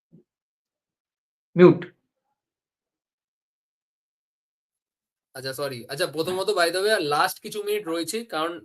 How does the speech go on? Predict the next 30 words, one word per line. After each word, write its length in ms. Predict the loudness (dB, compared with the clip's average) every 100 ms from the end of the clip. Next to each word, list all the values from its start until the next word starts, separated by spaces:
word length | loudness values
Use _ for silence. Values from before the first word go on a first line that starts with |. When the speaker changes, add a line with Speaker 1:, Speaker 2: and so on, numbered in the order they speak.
| -10
Speaker 2:
আহ, 420 | -6 -4 -4 -6
লাস্ট 340 | -2 0 0 -2
আমরা 120 | -4
দশটার 380 | -4 -4 -2 -4
আগে 100 | 0
লাইভটা 280 | -2 -2
শেষ 200 | -4 -4
করবো, 160 | -4 -4
কারণ 140 | -4
দশটার 420 | -4 -4 -4 -4 -4
সময় 220 | 0 0
একটা 120 | 0
বড় 320 | 0 0 0
চমক 360 | 0 0 0 0
রয়েছে। 200 | 0 2
আপনারা 320 | 0 0 -2
যে 180 | 0 -2
মুহূর্তে 420 | -2 -6 -4 -4 -6 -20 -20 _ -2
যারা 180 | 0
সকলেই 300 | 0 -2 0
লাইভটা 360 | 2 2 2 -2
দেখছেন, 300 | -2 -4 -4
আপনাদের 220 | -4 -4
সকলের 340 | -6 -6 -6 -6
জন্য 120 | -4
একটা 120 | -4
বড় 280 | -2 -2 0
চমক 380 | -2 -4 -4 -2
রয়েছে, 240 | -2 0
একটা, 320 | 2 2 2